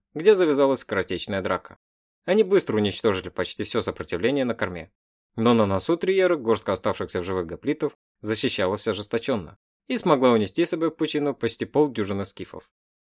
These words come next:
Однако вскоре сражение неожиданно закончилось. Израненный корабль испустил из своего чрева громкий треск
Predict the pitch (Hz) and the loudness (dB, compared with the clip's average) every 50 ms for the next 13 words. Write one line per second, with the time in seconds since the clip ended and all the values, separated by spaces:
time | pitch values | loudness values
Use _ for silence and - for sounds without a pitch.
0 | _ _ _ _ _ - 104 92 101 139 175 - - 175 160 - _ _ - - | _ _ _ _ _ -2 0 2 2 2 2 2 -2 -4 -6 -8 _ _ -10 4
1 | - 226 226 214 - - 151 147 123 135 135 139 147 143 143 135 113 92 95 92 | 6 8 8 8 6 2 0 0 2 0 0 0 0 0 0 0 0 -2 -2 -2
2 | 98 101 98 98 92 98 - - 98 87 - - 80 80 - - - _ _ _ | -2 -2 -2 -2 -2 -4 -4 -4 -8 -8 -8 -14 -16 -16 -18 -20 -20 _ _ _
3 | _ _ _ _ _ _ _ - 110 104 117 117 117 117 113 107 107 - - 104 | _ _ _ _ _ _ _ -6 0 2 4 4 6 6 4 2 2 2 2 2
4 | 120 143 139 107 87 - _ _ _ _ _ - 151 - - 220 208 - 247 196 | 2 2 0 -2 -8 -12 _ _ _ _ _ -6 -4 2 2 2 4 6 6 6
5 | 147 123 - 117 107 107 104 95 - 123 117 110 98 92 90 95 104 107 95 - | 6 6 4 2 2 2 2 0 0 0 2 2 2 0 0 0 0 0 0 -2
6 | - 85 - - 127 156 156 - - | -6 -8 -4 -2 -2 -2 -2 -6 -12